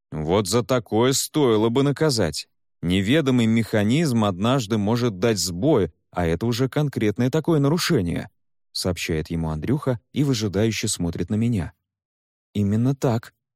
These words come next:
соглашаюсь я, напуская на себя максимально суровый вид. "Мы больше не будем", тянет Шустрик. Я, наконец, замечаю его подельников, Мямлика и Грызлика —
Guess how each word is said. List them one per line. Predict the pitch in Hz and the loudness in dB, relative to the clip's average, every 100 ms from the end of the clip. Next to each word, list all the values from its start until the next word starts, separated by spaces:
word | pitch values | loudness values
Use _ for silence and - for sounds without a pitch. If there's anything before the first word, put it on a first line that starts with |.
| _ | _
соглашаюсь | - 95 95 87 87 82 - | -2 0 0 0 0 0 0
я, | 101 135 123 _ _ - | 0 0 -2 _ _ -6
напуская | 113 117 - 127 | -2 -2 0 0
на | 110 | 2
себя | - 101 110 | 0 0 2
максимально | 110 - - 98 92 95 95 | 0 0 -2 -2 0 0 -2
суровый | 92 - 90 80 82 | -2 -2 -2 0 -2
вид. | 85 71 - _ _ _ _ _ _ _ _ | -4 -8 -10 _ _ _ _ _ _ _ _
"Мы | 165 165 | -2 0
больше | 156 170 - 170 | 2 2 2 2
не | 170 | 2
будем", | 165 165 185 175 160 123 117 92 - _ _ _ | 0 0 2 4 4 4 2 0 -6 _ _ _
тянет | - 87 80 | -2 0 0
Шустрик. | - - 139 - 110 - _ _ _ | -4 -4 -4 -2 -6 -6 _ _ _
Я, | - 147 | -2 0
наконец, | 185 131 139 147 | 2 2 2 0
замечаю | 113 123 120 - 147 | 2 0 0 2 2
его | 120 113 117 | 2 0 0
подельников, | 120 113 113 98 87 87 87 | 0 0 0 2 0 -2 -2
Мямлика | 95 113 131 120 113 123 | 0 2 2 0 0 0
и | |
Грызлика — | 123 135 135 98 98 104 92 | 0 0 0 0 0 0 -2